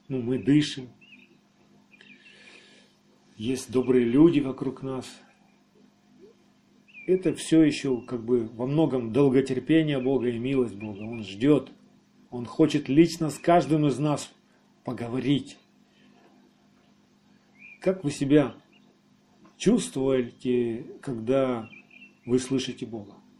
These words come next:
Когда Он вам отвечает? Вот ясно, ты встал на молитву, и вдруг среди ночи к тебе Бог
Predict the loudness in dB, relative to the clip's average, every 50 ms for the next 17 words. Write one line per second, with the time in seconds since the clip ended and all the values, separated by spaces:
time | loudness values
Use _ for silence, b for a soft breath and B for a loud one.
0 | _ _ _ _ _ _ _ _ -12 -8 -2 0 0 0 0 0 -2 -2 -2 -2
1 | -6 -6 -8 -8 -8 -6 -6 -6 -6 -6 -10 -12 -6 -2 -2 -2 -4 -6 -12 -18
2 | -16 -14 -14 -14 -14 -10 -2 0 4 4 4 2 0 -6 -14 _ -12 -10 -6 -4
3 | 0 8 8 8 8 8 4 -2 -2 -4 -8 -20 b b b b b b b b
4 | b b b b _ _ _ _ _ _ _ _ _ _ _ _ _ _ _ _
5 | _ _ _ _ _ _ _ _ _ _ _ _ _ _ _ _ _ -2 -2 -2
6 | -2 -2 6 6 6 6 6 0 2 4 4 6 6 6 8 8 8 8 6 4
7 | -2 -2 -2 -2 2 4 4 4 4 4 4 4 4 2 0 -12